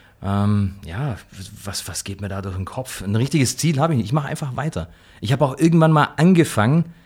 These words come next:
ähm, ja, zu nummerieren und zu sagen, okay, ich hab zurückgerechnet, das ist jetzt die Ausgabe Nummer so und so,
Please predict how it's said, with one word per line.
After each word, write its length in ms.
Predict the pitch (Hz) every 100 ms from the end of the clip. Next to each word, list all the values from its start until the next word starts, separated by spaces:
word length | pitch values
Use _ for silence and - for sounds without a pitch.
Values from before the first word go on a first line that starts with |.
| _ _ -
ähm, 480 | 110 110 113 113 110 - _ - -
ja, 200 | 107 143 135 -
zu 140 | -
nummerieren 640 | 127 143 139 135 147 143 151
und 120 | 123
zu 100 | 123
sagen, 220 | 127 131
okay, 340 | 110 147 143
ich 160 | 92 107 110
hab 200 | - 113
zurückgerechnet, 600 | - 135 170 120 104 117
das 120 | 113 110
ist 120 | 117
jetzt 180 | 117 -
die 80 |
Ausgabe 400 | - 127 120 117
Nummer 360 | 117 131 127 117
so 120 | 120
und 120 | 139
so, 300 | 104 92 120